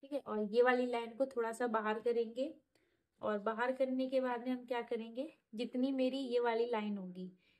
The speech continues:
ये वाली मा-, लाइन मेरी कितनी आ रही है, six inch, तो हम इस लाइन को भी six inch पे,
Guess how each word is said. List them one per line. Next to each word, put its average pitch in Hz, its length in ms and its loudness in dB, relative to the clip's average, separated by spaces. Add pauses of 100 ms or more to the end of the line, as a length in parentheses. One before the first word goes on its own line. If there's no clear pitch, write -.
(180)
ये 220 100 0
वाली 247 180 0
मा-, 247 240 -6
लाइन 233 260 -4
मेरी 247 180 -2
कितनी 247 340 -8
आ 233 120 -2
रही 247 160 -2
है, 339 80 -2
six - 360 -4
inch, 190 180 -2 (360)
तो 233 80 4
हम 254 260 0
इस 254 200 0
लाइन 226 320 0
को 214 160 4
भी 269 260 -2 (240)
six - 420 2
inch 220 320 -6
पे, 339 280 -2